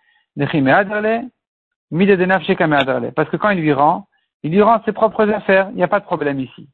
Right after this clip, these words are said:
Il lui rend ses propres affaires, donc il y a, il, ça s'appelle pas qu'il a profité de celui qui a trouvé. Nan,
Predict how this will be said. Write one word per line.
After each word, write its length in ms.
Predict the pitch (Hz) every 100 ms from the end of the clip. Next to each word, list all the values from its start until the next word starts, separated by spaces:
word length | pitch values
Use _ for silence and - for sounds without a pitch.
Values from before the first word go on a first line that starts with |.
| _ _ _
Il 80 | 123
lui 80 | 139
rend 180 | 175 185
ses 80 | 160
propres 320 | 170 - 131
affaires, 360 | 117 170 190 170
donc 280 | 185 202 - _ _ _ _
il 80 | 135
y 80 | 147
a, 500 | 143 139 139 135 135 139 - _ - - _ _ _ - -
il, 160 | 160
ça 100 | 175
s'appelle 200 | 170 185
pas 100 | 185
qu'il 100 | 202
a 80 | 175
profité 400 | 156 156 156 208
de 120 | 175
celui 220 | 160 175 170
qui 80 | 151
a 40 |
trouvé. 380 | - 131 123 - _ _ _ _ _ _ _ _ -
Nan, 460 | 143 127 131 180